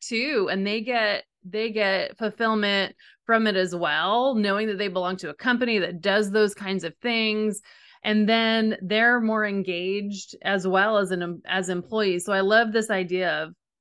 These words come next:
how you're utilizing culture for not just internal, but also community building too. It's, it's, it's such an important example, um, and a very tangible example that I think, regardless of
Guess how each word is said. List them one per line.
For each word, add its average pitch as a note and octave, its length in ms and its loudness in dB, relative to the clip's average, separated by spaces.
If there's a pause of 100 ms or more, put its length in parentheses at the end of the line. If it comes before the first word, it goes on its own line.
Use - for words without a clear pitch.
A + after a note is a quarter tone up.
(120)
how G3 320 0
you're F#3 200 2
utilizing F3 760 -2
culture E3+ 920 -2 (260)
for G3+ 160 2
not G3+ 320 2
just F3 580 -4
internal, F3 920 -4
but F#3 100 -4
also F3+ 460 -2
community F3 560 -4
building D#3+ 380 -6
too. F3+ 440 -4
It's, G#3+ 180 -4
it's, - 540 -6
it's G3 220 -6
such G#3 220 -2
an G#3+ 100 -2
important F#3 420 -2
example, G3 800 -4 (380)
um, G3 260 0
and G3+ 340 0
a A3 80 4
very A3 280 4
tangible F3+ 600 -2
example E3+ 440 -6
that F3+ 140 2
I F3+ 40 2
think, F3+ 320 -4 (300)
regardless G3 640 0
of F#3 100 -4